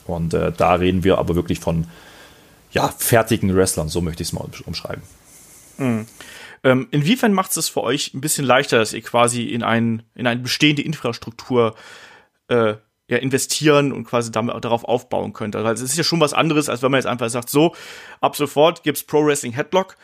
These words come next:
Speaker 2: und wir fangen quasi bei Null an und, äh, schauen erstmal. Also ihr habt ja schon den Vorteil, dass da ja gewisse Connections können genutzt werden. Ihr habt Leute schon vor Ort, weil du bist auch nicht in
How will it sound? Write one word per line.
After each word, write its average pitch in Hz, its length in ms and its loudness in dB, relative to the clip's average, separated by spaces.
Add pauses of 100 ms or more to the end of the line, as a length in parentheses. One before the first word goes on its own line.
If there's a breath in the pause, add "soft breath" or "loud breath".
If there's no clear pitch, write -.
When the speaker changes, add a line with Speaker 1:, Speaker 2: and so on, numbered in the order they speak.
(140 soft breath)
Speaker 2:
und 135 140 -4
wir 139 60 2
fangen 151 220 0
quasi 139 320 2
bei 127 140 4
Null 156 240 4
an 190 340 2
und, 156 340 -2
äh, 143 160 6
schauen 147 300 2
erstmal. 113 400 -4
Also 117 140 -4
ihr 131 80 0
habt 143 100 0
ja 139 60 2
schon 160 180 -2
den 156 180 2
Vorteil, 147 360 2
dass 127 200 -4
da 120 120 0
ja 117 160 0 (320 loud breath)
gewisse 143 260 -2
Connections 143 460 0
können 139 180 -2
genutzt 135 300 -6
werden. 123 300 4 (280 loud breath)
Ihr - 80 0
habt - 100 0
Leute 127 240 2
schon 131 220 0
vor 123 240 2
Ort, 139 420 2
weil 120 100 4
du 127 140 -10
bist 147 280 -6
auch 170 160 0
nicht - 160 -4
in 117 180 0